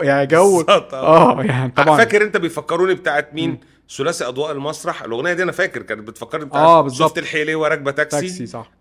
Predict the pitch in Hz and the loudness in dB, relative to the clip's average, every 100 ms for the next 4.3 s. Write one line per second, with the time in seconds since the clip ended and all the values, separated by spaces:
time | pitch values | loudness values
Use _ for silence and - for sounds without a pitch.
0 | - 113 127 120 113 123 113 123 180 196 | -10 -4 -2 -2 -4 -6 -10 -12 -10 -6
1 | 190 202 - - 135 131 147 147 110 87 | -2 -2 -4 -10 -10 -10 -10 -8 -10 -10
2 | - 95 95 107 113 - 123 110 165 147 | -14 -12 -10 -10 -12 -12 -12 -10 -10 -8
3 | 123 165 170 - _ - 117 117 143 117 | -4 -4 -4 -10 _ -12 -8 -4 -4 -6
4 | 101 107 | -8 -10